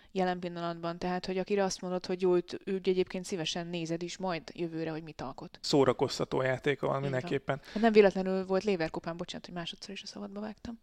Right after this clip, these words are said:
Speaker 2: Nagyon komolyan át akarok kötni, de mondjad.
Speaker 1: Ennyi, csak hogy ott volt a Leverkusen is, tehát ez is egy jel már.
Speaker 2: Ja, igen, igen, tényleg, tényleg. Ö, nekem hiányzik valaki a jelöltek közül. Medjedovic.
Speaker 1: Á,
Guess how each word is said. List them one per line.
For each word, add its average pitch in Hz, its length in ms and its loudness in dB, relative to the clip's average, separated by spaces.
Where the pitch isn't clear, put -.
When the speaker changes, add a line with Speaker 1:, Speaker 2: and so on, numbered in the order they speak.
Speaker 2:
Nagyon 139 400 4
komolyan 123 260 -2
át 120 160 0
akarok 127 300 2
kötni, - 280 -4
de 143 140 4
mondjad. 131 380 2
Speaker 1:
Ennyi, 196 240 -2
csak - 160 -12
hogy 208 100 -8
ott 185 100 -8
volt - 140 -6
a 190 40 -4
Leverkusen 165 500 -6
is, 175 80 -10
tehát - 160 -8
ez 175 100 -4
is 170 100 -6
egy 165 140 -4
jel 156 220 -4
már. 151 220 -10
Speaker 2:
Ja, 147 160 6
igen, 120 200 6
igen, 117 220 -6
tényleg, 123 360 -6
tényleg. - 360 -10
Ö, 156 140 6
nekem 170 220 6
hiányzik 160 480 4
valaki 127 420 2
a 131 40 8
jelöltek 127 500 4
közül. 131 520 -6
Medjedovic. 143 1080 -2
Speaker 1:
Á, 202 100 4